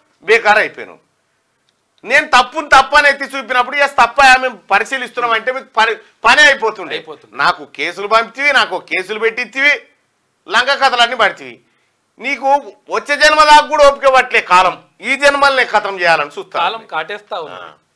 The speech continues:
Speaker 2: ఇక్కడ ఇంకా మీ స్పోర్ట్స్ shoe కావాలంటే నాకు నడక.
Speaker 1: Sports shoes అట, ఒక sports shoes కావాలన్నట.
Speaker 2: Hmm.
Speaker 1: దయచేసి దాతలు ఎవరైనా ఉంటే ముందుకు
Speaker 2: అంటే
Speaker 1: రండి.
Speaker 2: ముందుకు రండి,
Speaker 1: ముందుకు
Speaker 2: చేయండి.
Speaker 1: రండి. ఆ తిహార్ జైలు కాడ గోడ మీదకి అవతలకు రెండు బూట్లు ఇసి
Speaker 2: ఆరు, ఆరు నెంబర్ జైలు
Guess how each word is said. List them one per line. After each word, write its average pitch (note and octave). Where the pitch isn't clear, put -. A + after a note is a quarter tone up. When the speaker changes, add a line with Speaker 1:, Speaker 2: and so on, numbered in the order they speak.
Speaker 2:
ఇక్కడ A#3
ఇంకా B3+
మీ B3
స్పోర్ట్స్ A#3+
shoe C4
కావాలంటే F#3
నాకు C#3+
నడక. C3
Speaker 1:
Sports C4+
shoes C#4
అట, A3
ఒక F3
sports G#3
shoes G#3+
కావాలన్నట. F3+
Speaker 2:
Hmm. F#3+
Speaker 1:
దయచేసి F3+
దాతలు G3
ఎవరైనా -
ఉంటే -
ముందుకు D#3+
Speaker 2:
అంటే D3
Speaker 1:
రండి. D#3
Speaker 2:
ముందుకు F#3+
రండి, D#3+
Speaker 1:
ముందుకు D#3+
Speaker 2:
చేయండి. E3+
Speaker 1:
రండి. -
ఆ C3
తిహార్ F#3+
జైలు E3+
కాడ E3+
గోడ D#3+
మీదకి E3+
అవతలకు D3+
రెండు C#3+
బూట్లు C#3+
ఇసి C#3
Speaker 2:
ఆరు, F3+
ఆరు E3+
నెంబర్ E3+
జైలు B2+